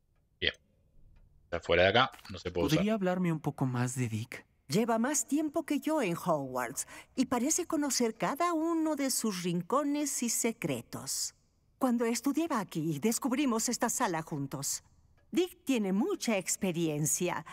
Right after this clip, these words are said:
Speaker 3: tanto aquí en Hogwarts como en un puesto anterior. Dejaré que Dick le cuente más cuando esté listo,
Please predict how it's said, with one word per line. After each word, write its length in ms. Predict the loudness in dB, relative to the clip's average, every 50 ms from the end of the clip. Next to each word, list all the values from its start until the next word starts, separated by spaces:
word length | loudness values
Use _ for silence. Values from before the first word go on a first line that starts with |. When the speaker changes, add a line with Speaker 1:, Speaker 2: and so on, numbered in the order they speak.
| -16 -6 -2
Speaker 3:
tanto 380 | 0 0 2 0 0 0 2
aquí 340 | 2 2 0 -2 -2 -2 0
en 160 | 0 0 -2
Hogwarts 720 | -2 0 0 0 0 0 0 0 0 0 0 0 -2 -6 -6 -8 -12 -12 -12 -2 _
como 240 | 2 2 4 2 2
en 100 | 2 2
un 140 | 0 -2
puesto 460 | -2 0 0 0 0 0 0 0 0 2
anterior. 760 | 2 0 0 0 0 0 0 -2 -4 -4 -6 -8 -12 -18 _ _ _ _ _ _ _ _ _ _
Dejaré 400 | -2 2 2 2 2 2 0 0
que 220 | 0 0 0 2
Dick 300 | 2 0 0 0 0 0
le 180 | 0 0 0 0
cuente 400 | 2 2 2 2 2 0 0 2
más 400 | 2 2 2 2 0 0 -2 0
cuando 360 | 0 0 0 2 2 2 2
esté 380 | 2 0 -2 -2 -2 0 0 0
listo, 560 | 0 -2 -4 -4 -4 -4 -4 -4 -6 -6